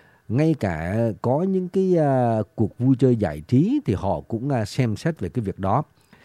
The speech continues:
À, cái thứ nhất thì công ty bây giờ họ chọn là sẽ vẫn mở party như thường, nhưng mà vào giờ trưa, à, thay vì vào buổi tối, ờ, của những cái năm trước mà họ thường tổ chức.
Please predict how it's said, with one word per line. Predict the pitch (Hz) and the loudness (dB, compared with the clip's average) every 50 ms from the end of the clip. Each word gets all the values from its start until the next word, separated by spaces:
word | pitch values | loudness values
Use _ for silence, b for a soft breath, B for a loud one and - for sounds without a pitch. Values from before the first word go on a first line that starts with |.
| b b b b b | b b b b b
À, | 98 104 | -2 0
cái | - - 165 | 2 2 2
thứ | 190 208 | 2 2
nhất | 208 240 254 - | 2 0 0 0
thì | - 127 | 0 0
công | - - 147 143 131 | 2 2 2 2 2
ty | - - 147 156 156 156 147 | 4 4 6 6 6 4 4
bây | 135 143 139 | 4 2 2
giờ | 120 110 110 101 95 90 85 82 | 4 2 2 2 2 0 -2 -4
họ | - - - 107 98 85 80 78 85 82 - | -6 -4 -4 -2 -2 -2 -2 -4 -6 -4 0
chọn | - 156 135 120 - - | 2 2 2 2 0 -6
là | 107 104 104 98 92 | -6 -4 -4 -4 -4
sẽ | 85 - - - 123 - 120 156 175 202 233 - b b b b b - | -6 -6 -4 -4 -4 -2 -4 -4 -4 -4 -6 -8 b b b b b 0
vẫn | 143 196 240 | 2 2 4
mở | 233 165 104 85 - - - | 4 2 2 2 -2 -2 0
party | 170 160 156 139 123 110 | 2 2 4 4 2 2
như | 107 123 139 | 2 0 0
thường, | 135 - 117 104 92 98 | 0 0 0 0 2 2
nhưng | 120 139 131 127 | 2 4 4 4
mà | 113 98 98 | 2 0 0
vào | 92 92 104 95 95 90 92 95 | 0 0 0 0 0 -2 0 2
giờ | 110 110 101 98 - - - | 2 2 2 2 -2 0 2
trưa, | 170 180 185 165 135 104 - b b b b b b b b b b - | 4 6 6 6 4 2 -2 b b b b b b b b b b -6
à, | 92 92 - | -6 -6 -2
thay | - 143 147 143 | 0 2 2 4
vì | 117 113 107 | 4 2 2
vào | 92 98 90 | 2 0 -2
buổi | 85 82 87 85 - _ - | -2 -4 -6 -6 -4 _ 4
tối, | 139 139 170 233 262 294 311 - - _ _ _ - | 4 6 6 4 2 0 0 -4 -8 _ _ _ -10
ờ, | 95 95 90 87 87 87 87 87 85 71 - - _ _ - | -8 -6 -4 -4 -4 -6 -6 -8 -8 -10 -14 -18 _ _ 0
của | 120 113 92 82 | 2 2 2 0
những | 87 110 135 139 | -2 -2 -2 -2
cái | 180 180 | 0 0
năm | 170 151 135 123 117 | 0 0 -2 -2 -2
trước | - - 214 285 - - - | 0 2 2 2 2 0 -4
mà | 110 85 | -6 -4
họ | - 107 98 71 76 - | -2 -4 -4 -4 -4 -2
thường | 113 98 92 | -2 -2 -2
tổ | 82 - 87 85 85 | -2 -4 -6 -4 -2
chức. | - 220 214 | -2 -2 -2